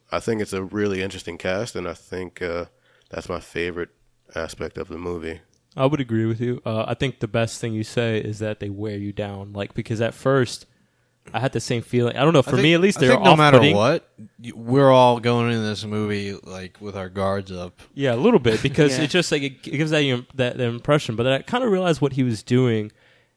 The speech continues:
Speaker 2: and when I, because m-, I was talking to my cousin about this, and he was explaining to me, he's just like, "Have you seen the new trailer?" And I'm like, "No." And he's just like, "Watch it." And I watched it, and I'm like, "Oh, he's just making a fucking action, like, a schlock." Like, he doesn't, he knows what he's making.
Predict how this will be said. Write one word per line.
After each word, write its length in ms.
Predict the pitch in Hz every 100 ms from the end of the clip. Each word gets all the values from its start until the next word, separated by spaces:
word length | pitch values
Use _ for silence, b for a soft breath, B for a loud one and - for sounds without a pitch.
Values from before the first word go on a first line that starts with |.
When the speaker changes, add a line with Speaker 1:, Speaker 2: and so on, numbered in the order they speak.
| _
Speaker 2:
and 140 | 123 117
when 100 | 120
I, 80 | -
because 280 | - 120
m-, 120 | 117 127 _ -
I 80 | 123
was 100 | 127
talking 160 | 156
to 40 | 147
my 80 | 107
cousin 240 | 123 110
about 200 | 101 101
this, 220 | - 101 98
and 80 |
he 80 | 104
was 160 | 110 104
explaining 420 | 110 - 113 110
to 60 | 104
me, 100 | 104
he's 140 | 101
just 160 | 107 104
like, 140 | 107 b b b
"Have 100 | 110
you 40 |
seen 160 | 110 143
the 80 | 123
new 100 | 127
trailer?" 400 | - 110 120 143
And 100 | 117
I'm 60 | 107
like, 220 | 101 -
"No." 360 | 95 98 101 - _ _ _ _ -
And 100 | 101
he's 80 | 101
just 100 | 101
like, 80 | 101
"Watch 320 | 123 135 -
it." 160 | 104
And 120 | 110 110
I 40 |
watched 320 | 113 214 -
it, 60 | -
and 80 | 113
I'm 100 | 117
like, 280 | 107 - _ _ _ -
"Oh, 180 | 190 110
he's 160 | 107
just 180 | - 160
making 340 | 151 151 147 123
a 60 |
fucking 440 | - 139 131 123 117
action, 380 | 110 127 - 117
like, 140 | 107
a 60 | 95
schlock." 420 | - 139 101 -
Like, 160 | 107
he 100 | - 120
doesn't, 260 | 127 107 _ b b b b
he 140 | 139
knows 240 | 135 151 117
what 120 | 117
he's 180 | 113 104
making. 480 | 117 - 92 95